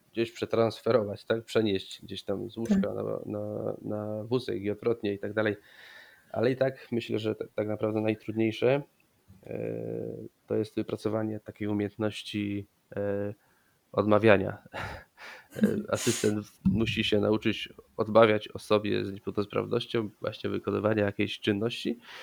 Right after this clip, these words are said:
Speaker 1: którą to czynność może ta osoba, e, prawdopodobnie wy-, będzie potrafiła wykonać sama, tak? Natomiast, no, trudno jest, e, tutaj w tym zakresie z-, jakby zachować pewien balans. E, to znaczy,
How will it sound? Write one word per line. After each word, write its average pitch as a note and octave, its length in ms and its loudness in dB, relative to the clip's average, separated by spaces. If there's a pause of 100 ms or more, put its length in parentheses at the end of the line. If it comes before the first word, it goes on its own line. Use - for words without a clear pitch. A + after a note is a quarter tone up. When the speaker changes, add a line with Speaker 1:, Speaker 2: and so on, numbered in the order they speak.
(460)
Speaker 1:
którą A2 360 -4
to G#2 100 -4
czynność A#2 400 -2
może G#2 200 -4
ta G#2 120 -2
osoba, G#2 360 0 (500)
e, G#2 580 -4 (420)
prawdopodobnie G#2 640 -2
wy-, G#2 120 -6 (680)
będzie G#2+ 200 -4
potrafiła G2+ 460 -2
wykonać G2 380 -8
sama, G2 240 -6
tak? A#2+ 220 -8 (380)
Natomiast, G#2 580 -4
no, G#2+ 200 -6 (380)
trudno A#2+ 300 -4
jest, G#2+ 340 -2
e, G#2 420 -2 (800)
tutaj G#2 280 -4
w - 100 -18
tym A2 140 -2
zakresie G#2 500 0
z-, - 480 -12
jakby G#2 240 -2
zachować G#2 420 2
pewien G2+ 300 0
balans. G2+ 540 0 (220)
E, G#2+ 460 0
to G2+ 160 -10
znaczy, G#2 420 0